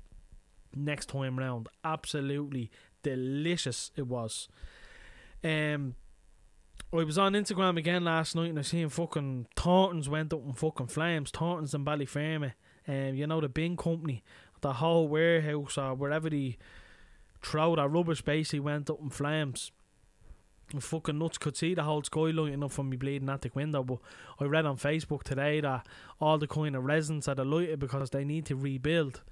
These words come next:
Um, they're saying, now, I never even thought of this, like, Thornton's on,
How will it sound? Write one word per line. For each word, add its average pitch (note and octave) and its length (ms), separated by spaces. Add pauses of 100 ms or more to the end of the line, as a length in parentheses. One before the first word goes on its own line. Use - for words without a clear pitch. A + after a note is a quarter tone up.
(480)
Um, C3+ 280
they're B2+ 100
saying, D#3 420
now, D#3+ 160
I G#3 140
never F3+ 220
even C3 180
thought E3+ 400
of E3+ 40
this, D3 180
like, C3+ 300 (960)
Thornton's F#3+ 560
on, D3 180